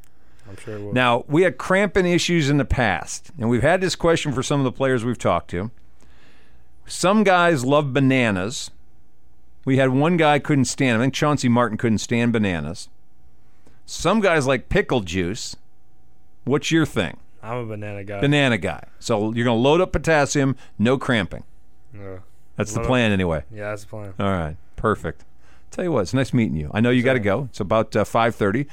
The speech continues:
Speaker 2: so I'm gonna let you run. That's Caleb Hackelman. Uh, give us the dimensions now. What are you, six five?
Speaker 1: I'm almost six six.
Speaker 2: Almost six six.
Speaker 1: Six five and, like, three quarters, and
Speaker 2: Okay.
Speaker 1: I'm, I'm hovering around two seventy right now.
Speaker 2: Where would you like, where's your ideal weight, you think?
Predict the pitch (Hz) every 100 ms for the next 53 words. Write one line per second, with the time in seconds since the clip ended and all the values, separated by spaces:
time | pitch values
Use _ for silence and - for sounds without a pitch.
0 | - - 123 117 113 123 151 123 107 123
1 | - 131 147 - 160 180 214 156 123 127
2 | 120 139 196 - - - - - - -
3 | - 147 135 127 165 226 - 170 175 190
4 | 214 208 175 214 214 202 170 123 - 196
5 | - 208 208 220 233 208 - - - -
6 | - - 123 127 160 156 123 - 139 -
7 | 139 127 117 147 165 - 185 - 175 143
8 | 139 127 123 120 120 113 113 131 120 139
9 | 135 120 117 113 113 139 131 190 101 -
10 | 117 107 139 143 127 120 117 131 - 120
11 | 104 95 95 92 92 - - - - -
12 | 143 190 196 131 135 143 143 147 196 165
13 | 151 143 143 98 117 135 107 107 - 82
14 | - 69 -